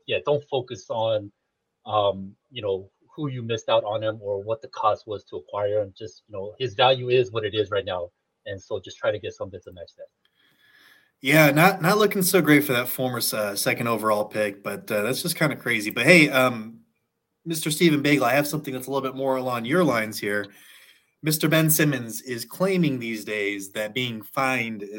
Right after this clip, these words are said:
Speaker 2: well, actually, I should say Rich Paul, his agent, is claiming that being fined is bad for his mental health. Uh, so let me read this quote real quick for you guys. Uh, and obviously, this is a sticky situation. I don't wanna attack the guy's mental health at all. I think we should be respectful of that. Just wanna preface this by saying that. But,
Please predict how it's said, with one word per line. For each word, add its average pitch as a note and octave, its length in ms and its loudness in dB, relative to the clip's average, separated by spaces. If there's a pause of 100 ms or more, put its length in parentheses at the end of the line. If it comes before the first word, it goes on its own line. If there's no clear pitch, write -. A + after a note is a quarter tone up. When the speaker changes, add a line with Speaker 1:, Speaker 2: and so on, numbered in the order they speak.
(100)
Speaker 2:
well, C#3+ 160 4
actually, C#3+ 220 0
I A#2 40 -4
should - 160 -8
say G#2+ 140 -6
Rich - 240 -10
Paul, A2 220 -6
his G2+ 180 -10
agent, G2+ 240 -8
is F#2+ 100 -12
claiming G#2+ 320 -8
that G2 100 -10
being G2+ 200 -8
fined G#2 260 -4
is F2+ 80 -12
bad F#2+ 320 -6
for G#2 80 -10
his F#2+ 140 -10
mental F#2+ 240 -14
health. F#3 340 -10 (500)
Uh, G#2+ 240 -2
so C3+ 140 4
let G3+ 60 8
me G#3+ 40 6
read F#3+ 140 8
this D3 140 6
quote C3+ 200 0
real A#2+ 120 -4
quick A#2+ 180 -8
for A#2+ 100 -10
you A2 160 -6
guys. G#2 320 -6 (500)
Uh, G#2+ 320 -6
and D3 140 2
obviously, D#3 320 6
this C#3+ 160 -4
is A#2 80 -8
a A2+ 80 -6
sticky - 240 -2
situation. A2 580 -6
I A2 40 -4
don't C#3 180 0
wanna B2 220 -2
attack A2+ 320 -6
the G#2+ 80 -18
guy's G#2+ 260 -6
mental G2+ 220 -14
health G#2+ 260 -2
at G2 60 -6
all. G2 200 -4
I G2 40 -8
think G2+ 200 -16
we G#2 60 -16
should - 120 -16
be F#2+ 80 -10
respectful G2 500 -8
of F2+ 120 -12
that. F#2 200 -10
Just G2 240 -14
wanna F#2 160 -16
preface F#2 380 -14
this G2 100 -18
by F#2+ 100 -18
saying F2+ 280 -12
that. F#2 220 -10
But, - 220 -8